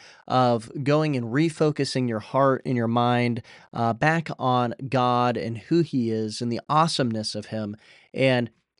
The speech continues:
h-, just how incredible He is. And I think that so many times, especially when our world gets crazy and starts moving really fast, we need to stop and just put our eyes back on God. A-, and of course, the book of Psalms really does that. But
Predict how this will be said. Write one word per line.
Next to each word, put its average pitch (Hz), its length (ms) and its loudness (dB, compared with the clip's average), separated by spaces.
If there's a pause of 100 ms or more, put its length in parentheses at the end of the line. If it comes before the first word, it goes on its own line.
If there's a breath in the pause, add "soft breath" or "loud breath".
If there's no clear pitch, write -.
h-, - 80 -10
just 156 240 -2
how 147 200 2
incredible 147 960 2
He 117 360 -4
is. 90 240 -6
And 120 100 -2
I 135 60 0
think 160 240 -2
that 110 140 -2
so - 300 0
many 185 220 2
times, 120 540 -4 (280 loud breath)
especially 165 400 2
when 156 80 2
our 135 100 4
world 127 320 4
gets 117 220 -2
crazy 143 720 2
and 117 140 -4
starts 117 260 -6
moving 147 380 2
really 131 220 2
fast, 117 480 -2 (280 loud breath)
we 139 120 2
need 175 140 2
to 143 80 4
stop 151 640 -2
and 131 180 -2
just 120 240 -4
put 185 240 0
our 139 300 0
eyes 120 560 -2
back 127 600 -2 (160)
on 113 420 -2 (180)
God. 107 420 -4 (280 loud breath)
A-, 143 160 0
and 147 120 2
of 131 100 -2
course, 131 380 0
the 123 100 -2
book 113 160 -6
of 101 80 -8
Psalms 107 340 -4
really 95 180 -6
does 101 220 -6
that. 87 220 -10
But 123 200 0